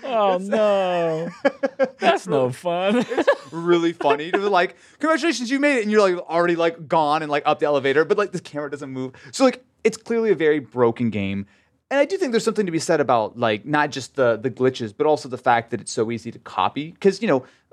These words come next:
Speaker 2: Pokemon for a while has obviously had to deal with, like, action replays and all that kind of stuff. But now it's like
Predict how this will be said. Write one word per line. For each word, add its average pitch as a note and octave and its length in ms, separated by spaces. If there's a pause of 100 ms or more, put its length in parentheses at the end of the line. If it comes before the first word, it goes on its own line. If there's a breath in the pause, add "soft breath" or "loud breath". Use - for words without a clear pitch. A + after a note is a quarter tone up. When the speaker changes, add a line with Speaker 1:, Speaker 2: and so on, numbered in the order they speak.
(200)
Speaker 2:
Pokemon F#3+ 460
for F3+ 160
a F3+ 80
while A#2+ 560
has A2 400
obviously A#2+ 420
had G#2+ 240
to G2+ 80
deal G#2 160
with, G#2 80
like, G#2+ 160
action A2+ 320
replays A2 280
and G#2+ 100
all F#2+ 80
that A2 140
kind G2+ 100
of G2+ 80
stuff. - 280
But D#3 160
now G3+ 200
it's G3 160
like D3+ 260